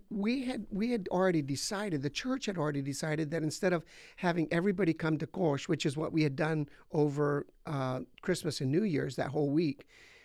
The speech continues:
we had everybody at, at, at, we brought people from, I don't know, ten or twelve different villages, and, and just, they went all week long, and it was a wonderful time, wonderful time.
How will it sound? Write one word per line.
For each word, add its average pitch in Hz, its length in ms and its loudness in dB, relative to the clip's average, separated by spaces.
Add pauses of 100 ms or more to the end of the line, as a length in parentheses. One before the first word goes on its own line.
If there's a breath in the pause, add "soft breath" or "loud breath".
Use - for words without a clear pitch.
(100)
we 156 100 0
had 160 100 2
everybody 180 480 4
at, 143 180 0
at, 139 200 -2 (180)
at, 147 200 -6
we 185 100 4
brought 170 240 0
people 165 240 0
from, 139 240 -2
I 143 100 0
don't 160 100 -2
know, 127 120 -2
ten 143 200 -4
or 151 100 -2
twelve 151 280 -4
different 143 280 -6
villages, 147 540 -2
and, 131 180 -2 (440 loud breath)
and 139 180 0
just, 156 320 -4
they 165 280 0
went 151 180 0
all 143 160 2
week 147 240 0
long, 147 300 0
and 135 80 0
it 131 40 0
was 139 140 -2
a 135 60 0
wonderful 151 400 -2
time, 147 320 -6
wonderful 160 320 -2
time. 139 260 -8